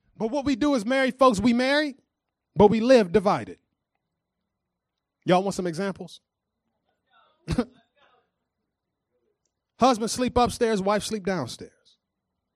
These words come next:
Wife sleep on the couch, husband sleep at a hotel. Still married,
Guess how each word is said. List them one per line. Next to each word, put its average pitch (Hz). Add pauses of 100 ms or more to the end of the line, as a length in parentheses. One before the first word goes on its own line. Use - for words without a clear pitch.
(1600)
Wife 226
sleep 247
on 233
the 220
couch, 233 (340)
husband 220
sleep 233
at 208
a 190
hotel. 208 (1000)
Still 349
married, 247